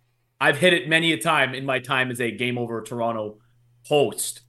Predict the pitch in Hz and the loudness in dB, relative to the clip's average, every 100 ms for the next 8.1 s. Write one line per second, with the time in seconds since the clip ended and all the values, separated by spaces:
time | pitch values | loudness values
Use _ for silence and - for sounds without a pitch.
0 | _ _ _ _ _ _ - 175 247 254 | _ _ _ _ _ _ -2 0 4 4
1 | 143 139 147 - 160 - _ _ _ _ | 4 2 0 0 0 0 _ _ _ _
2 | - 220 226 214 240 208 202 - - _ | 0 0 2 2 6 8 8 4 -8 _
3 | _ 131 139 143 147 123 151 - 151 110 | _ -2 0 2 2 0 -2 -6 -8 -2
4 | 113 120 120 113 107 135 117 - _ _ | 0 0 0 -2 -2 -2 -2 -8 _ _
5 | _ _ - 156 208 247 262 - 214 214 | _ _ -6 2 4 4 0 -2 -2 0
6 | 165 165 185 - 135 - 151 139 147 139 | -2 -4 -6 -4 -6 -4 -4 -2 -4 -2
7 | 135 165 202 135 135 - 139 156 131 143 | -2 -2 -4 -4 -4 -4 -6 -4 -2 -2
8 | - | -4